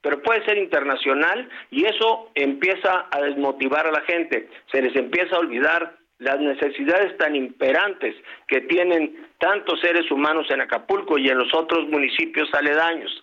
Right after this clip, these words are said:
Más de un millón y medio de personas. Nosotros hemos llegado hasta ahorita a ciento setenta mil personas con la ayuda humanitaria.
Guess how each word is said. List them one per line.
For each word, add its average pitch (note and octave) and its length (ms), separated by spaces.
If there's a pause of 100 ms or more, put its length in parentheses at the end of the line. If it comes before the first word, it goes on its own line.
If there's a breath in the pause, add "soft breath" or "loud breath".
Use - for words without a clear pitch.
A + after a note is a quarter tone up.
(280 loud breath)
Más D3+ 220
de F3+ 100
un F#3 100
millón E3+ 260
y D#3+ 60
medio D#3+ 220
de D3 80
personas. D3+ 580 (540 loud breath)
Nosotros G#3+ 420
hemos C4 160
llegado G#3 360
hasta G#3 140
ahorita F#3 360
a E3+ 120
ciento G3+ 440
setenta D3+ 520
mil F#3 360
personas E3+ 600 (360 loud breath)
con C#3 180
la C#3+ 80
ayuda E3+ 300
humanitaria. E3 720